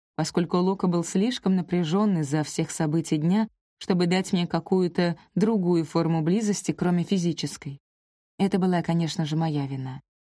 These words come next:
Матео все еще не вернулся потому, что я не говорила им, где Джианна. Лука усмехнулся, и мне срочно захотелось найти какое-нибудь местечко, где мы бы остались наедине.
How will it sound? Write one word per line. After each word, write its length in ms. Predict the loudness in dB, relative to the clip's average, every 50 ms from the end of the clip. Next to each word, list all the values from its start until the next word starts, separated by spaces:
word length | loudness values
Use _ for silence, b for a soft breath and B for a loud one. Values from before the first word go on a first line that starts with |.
| _ _ -2
Матео 460 | -2 0 0 2 0 0 2 0 0
все 220 | -2 -2 0 0 0
еще 260 | 0 0 0 0 0
не 160 | 2 2 2
вернулся 480 | 0 2 2 2 0 0 -2 -2 -4 -4
потому, 560 | -4 -4 -2 0 0 0 0 0 -2 -2 B B B B B
что 180 | B -8 -4 -2
я 240 | 0 0 0 0 0
не 160 | 0 0 0
говорила 480 | 0 0 0 0 0 0 0 0 0
им, 240 | 0 0 0 0 0
где 240 | 0 -2 -2 -2 -2
Джианна. 680 | -2 -2 -4 -4 -4 -4 -4 -6 -6 -8 -8 -10 -14 -16 _ _ _ _ _ _ _ _ _ _ _ _ _ _ 0
Лука 260 | 0 0 2 2 0
усмехнулся, 1000 | 0 0 -2 -2 -2 -2 -2 -2 -2 -2 0 0 0 0 -2 -4 -4 -4 -4 -4 B B B B B B B B
и 60 | 0
мне 180 | 0 0 0
срочно 480 | -2 -2 -2 0 0 -2 0 0 -2 -2
захотелось 520 | 0 -2 -2 -2 -2 -2 0 0 0 0
найти 300 | 0 0 0 0 -2 -4
какое-нибудь 560 | -2 -2 -2 0 0 0 2 2 0 -2 0 0
местечко, 680 | -2 -2 -2 -4 -2 -2 -2 -2 -4 -6 -6 -8 -8 _ _ _ _ _ _ _ -4
где 360 | -4 -2 0 0 2 2 2
мы 200 | 2 2 2 0
бы 100 | 0 0
остались 440 | -2 -2 -2 -4 -2 -2 -2 -2 -2
наедине. 680 | 0 0 2 2 2 2 2 2 0 0 -2 -6 -8